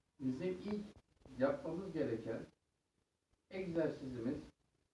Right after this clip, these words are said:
yere uzanıyoruz değerli arkadaşlar. Ama şöyle bir şey de unutmamak icap ediyor. Bel fıtığının derecesi ne kadar yüksek ve bizi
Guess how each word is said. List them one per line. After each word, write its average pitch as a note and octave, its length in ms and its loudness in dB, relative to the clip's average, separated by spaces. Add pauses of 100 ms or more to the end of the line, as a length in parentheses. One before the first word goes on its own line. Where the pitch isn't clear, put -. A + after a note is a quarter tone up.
(100)
yere F3+ 580 2
uzanıyoruz D3+ 540 6 (200)
değerli A2+ 340 6
arkadaşlar. G#2 720 6 (500)
Ama - 460 12 (180)
şöyle - 460 8
bir - 60 4
şey D3+ 260 4
de A#2+ 180 8 (100)
unutmamak G#3 640 8
icap A#2+ 440 8
ediyor. A2 360 6 (800)
Bel B2+ 260 12
fıtığının A2 560 8
derecesi E3+ 840 8 (680)
ne G3 180 10
kadar F#3+ 440 10
yüksek F#3 580 6 (920)
ve D3 340 8 (420)
bizi C#3 400 8